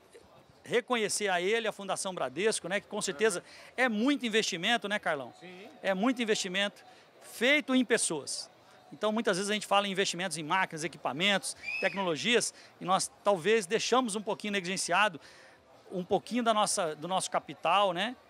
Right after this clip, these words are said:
Speaker 1: financeiro, do nosso capital humano pra investir em pessoas. Quando a gente fala em capital, né, é bom a gente lembrar que aquelas pessoas experientes das empresas, como é o caso daquela menina de vinte e um anos que nós conhecemos, que ela já é sênior na função dela,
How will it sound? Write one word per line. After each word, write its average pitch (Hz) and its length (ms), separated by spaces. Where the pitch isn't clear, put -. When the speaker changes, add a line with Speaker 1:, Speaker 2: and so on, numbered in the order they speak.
Speaker 1:
financeiro, 185 720
do 170 100
nosso 185 180
capital 208 320
humano 226 520
pra 196 120
investir 208 340
em 208 40
pessoas. 170 560
Quando 202 140
a - 20
gente 220 120
fala 214 180
em 196 40
capital, 214 560
né, 226 100
é 190 80
bom 185 120
a 240 60
gente 233 180
lembrar 202 480
que 196 80
aquelas 254 300
pessoas 233 340
experientes 247 680
das 202 180
empresas, 180 800
como 196 160
é 196 40
o 185 40
caso 220 240
daquela 214 280
menina 214 260
de 175 280
vinte 330 340
e 277 40
um 247 100
anos 247 120
que 220 60
nós 208 100
conhecemos, 214 560
que 196 140
ela 226 160
já 226 160
é 226 80
sênior 269 640
na 214 100
função 190 420
dela, 185 360